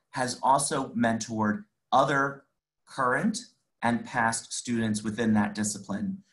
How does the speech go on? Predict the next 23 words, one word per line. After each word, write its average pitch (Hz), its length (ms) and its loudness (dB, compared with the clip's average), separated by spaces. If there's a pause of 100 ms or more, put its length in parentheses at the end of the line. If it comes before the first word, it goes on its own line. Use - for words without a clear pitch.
(100)
So - 180 -4
that 135 260 2
mentor 123 420 0
can 107 300 -4
also 127 340 2
connect 104 420 0
you 104 320 0 (220)
with 135 320 -2
a 113 120 0
larger 113 600 4
network 110 600 -2 (280)
of 113 140 2
alumni 110 720 2 (280)
within 123 480 0
that 107 220 2
particular 104 640 -4
discipline, 98 720 -4 (220)
within 113 300 0
that 98 200 0
particular 98 460 -6
field 95 260 -4
of 92 100 -6
study. - 420 -6